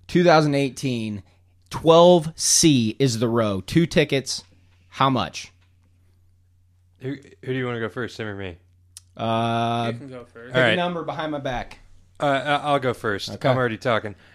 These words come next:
Speaker 2: Um, all right, so two tickets to the Michigan game this year.
Speaker 1: Yep.
Speaker 2: Uh, C deck, what was the row?
Speaker 1: Twelve C.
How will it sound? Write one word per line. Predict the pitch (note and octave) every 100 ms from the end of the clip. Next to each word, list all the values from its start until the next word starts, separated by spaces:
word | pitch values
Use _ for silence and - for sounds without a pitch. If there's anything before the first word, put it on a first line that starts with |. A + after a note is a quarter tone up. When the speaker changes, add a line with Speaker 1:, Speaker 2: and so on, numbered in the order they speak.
| -
Speaker 2:
Um, | D#3 E3+ E3 D3+ C3 _ _ _ _
all | D#3
right, | C#3+ B2+
so | -
two | C3 - A3
tickets | - F#3 D#3+ E3+ - - -
to | E3
the | D3+
Michigan | D3+ D3 - C3+ C3
game | C3 B2+ B2+ B2 B2 - _ _ _
this | - C#3 C#3 C3+
year. | C3 B2 A#2 A#2 - _ _ _
Speaker 1:
Yep. | B2 D3+ - _ _ - - _ _ -
Speaker 2:
Uh, | C3 A#2+ A#2
C | - - D#3
deck, | C#3+ C3
what | C#3+
was | D#3 D#3
the |
row? | E3+ F3 F3
Speaker 1:
Twelve | - C3 C#3 D3
C. | - C3+ B2+